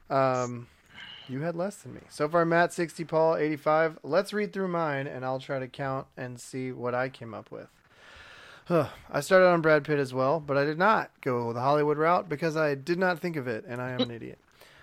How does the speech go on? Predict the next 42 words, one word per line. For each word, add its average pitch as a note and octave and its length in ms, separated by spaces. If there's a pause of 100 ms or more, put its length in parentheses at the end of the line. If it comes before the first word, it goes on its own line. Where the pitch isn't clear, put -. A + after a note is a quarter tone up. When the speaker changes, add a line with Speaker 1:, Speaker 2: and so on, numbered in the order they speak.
(120)
Speaker 1:
But D#3+ 120
I E3 80
went, E3 240
Brad F3 260
Pitt F3 380 (120)
was D3 140
in C#3+ 140
Snatch, E3 640 (200)
which B2+ 180
is C3 60
the C3+ 80
movie C3+ 160
we B2+ 60
were A#2+ 100
talking A#2+ 240
about A2+ 160
earlier, A#2 340
with C#3 300
Benicio C3 480
del B2+ 160
Toro. B2+ 500 (300)
Benicio C3+ 460
del B2 140
Toro C#3+ 360
was C3 220
in A#2+ 180
Fear D#3 360
and E3+ 140
Loathing D3+ 380
in A#2 160
Las A#2+ 300
Vegas A2+ 640 (100)
with B2 220
Johnny A2 300
Speaker 2:
Nice. C#3+ 60
Speaker 1:
Depp. C3+ 220 (720)
Johnny D3+ 260
Depp D#3 180
was D3+ 160
in C#3+ 120
Finding C#3 420
Neverland. D3+ 600